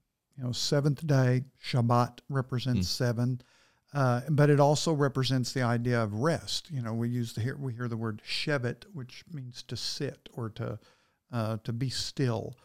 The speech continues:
Speaker 2: Mm.
Speaker 1: with somebody. And so that all of those kind of come together. So we have, you know, a seventh year jubilee, uh, seven sevens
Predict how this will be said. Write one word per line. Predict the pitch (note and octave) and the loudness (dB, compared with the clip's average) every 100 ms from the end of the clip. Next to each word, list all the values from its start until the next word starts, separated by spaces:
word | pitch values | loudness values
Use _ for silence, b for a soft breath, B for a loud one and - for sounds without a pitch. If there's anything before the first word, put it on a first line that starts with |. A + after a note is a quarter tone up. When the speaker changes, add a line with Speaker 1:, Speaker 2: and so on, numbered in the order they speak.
| b | b
Speaker 2:
Mm. | G#2 F#2 | -2 0
Speaker 1:
with | B2+ - | 0 -2
somebody. | - A#2+ G#2 A2 - C#3+ b b b - | 0 0 0 -4 -8 -10 b b b -4
And | D3+ C3 | 2 2
so | B2 D3 C3 B2+ | 2 4 4 4
that | B2+ C3+ - | 2 2 0
all | C#3+ D#3 D#3+ | 2 2 2
of | C#3 | 0
those | C3+ C3+ - - _ _ | 0 -2 -6 -14 _ _
kind | C3+ B2+ | -4 -4
of | A2 - _ | -4 -10 _
come | C3 C3 B2 | -2 0 0
together. | A#2+ B2 B2 G#2+ G2+ | -2 0 0 0 -2
So | - | -4
we | A#2 A#2 | -2 0
have, | A2+ A2 A#2 | 0 0 -4
you | B2+ | -6
know, | G#2+ | -6
a | G#2 | -4
seventh | - B2 G#2+ G2+ | -2 -2 -2 -4
year | C3 A2+ A2 | -2 -2 -2
jubilee, | G#2 A#2 A2 B2+ D#3 D3 C3 | -4 -8 -6 -4 -4 -2 -2
uh, | A2 G#2 B B | -2 -4 B B
seven | - - D#3 C3+ B2 | -4 2 2 2 0
sevens | A2+ - C#3 C3 C3 C3 C3 - | -2 -2 0 2 0 0 -4 -8